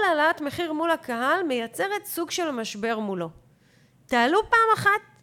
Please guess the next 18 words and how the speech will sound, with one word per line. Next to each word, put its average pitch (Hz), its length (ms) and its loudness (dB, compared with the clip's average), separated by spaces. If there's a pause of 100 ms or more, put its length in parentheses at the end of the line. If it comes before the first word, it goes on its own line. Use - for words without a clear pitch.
(300)
כמו 277 240 0
שרצינו, 370 540 2 (1120)
ותתקדמו 262 460 -4
עם 294 100 -2
זה 233 120 -6
קדימה. 190 380 -4
הקהל 226 300 0
יקבל 180 420 -6
את 165 100 -10
זה. 160 80 -14 (1600)
זו 196 160 -2
העצה 285 300 2
הראשונה 196 320 -4
שאני 175 200 -6
רוצה 165 260 -6
לתת 180 200 -10
בעניין 180 380 -10
הזה. - 180 -14